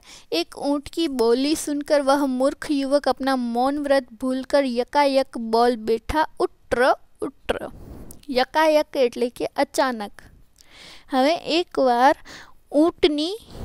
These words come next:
ભાષા સાંભળી, બોલી સાંભળી અને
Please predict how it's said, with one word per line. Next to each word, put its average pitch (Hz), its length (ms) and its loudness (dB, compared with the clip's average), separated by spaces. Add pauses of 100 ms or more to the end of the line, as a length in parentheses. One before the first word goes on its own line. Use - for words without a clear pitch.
(560)
ભાષા 254 680 2
સાંભળી, 247 560 -2
બોલી 262 440 2
સાંભળી 247 600 -2
અને 247 360 -2